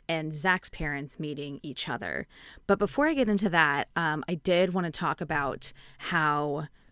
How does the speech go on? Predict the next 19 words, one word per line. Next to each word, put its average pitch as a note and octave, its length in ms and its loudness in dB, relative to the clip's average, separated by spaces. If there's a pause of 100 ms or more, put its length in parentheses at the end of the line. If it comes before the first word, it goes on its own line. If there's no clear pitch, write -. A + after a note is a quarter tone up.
(100)
I E3+ 180 2
said E3+ 440 6
on E3 120 2
the D#3+ 100 -2
last D3 300 -4
podcast C#3+ 680 -2
that, C#3 320 0 (420)
um, D3+ 220 -2
my D3 100 0
friends D#3+ 300 -4
and D#3 80 -2
I D#3 100 0
were D#3 120 -2
going D3+ 260 -8
to D3+ 320 -6
Hudson D#3 320 -6
House C#3+ 500 -2 (240)
for F3+ 140 2
dinner D#3 640 2